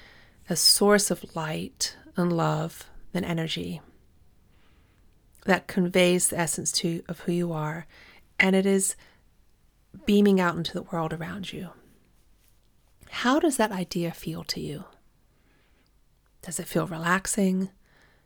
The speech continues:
inspiring, annoying?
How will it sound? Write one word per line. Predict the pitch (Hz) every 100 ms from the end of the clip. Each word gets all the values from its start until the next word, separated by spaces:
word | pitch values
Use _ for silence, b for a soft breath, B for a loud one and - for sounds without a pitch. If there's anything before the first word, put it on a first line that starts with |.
| _
inspiring, | 165 - - 165 165 170 175 170 180 175 b b b b _ _ _ _ _ _ _ _ -
annoying? | 175 165 147 151 175 214 240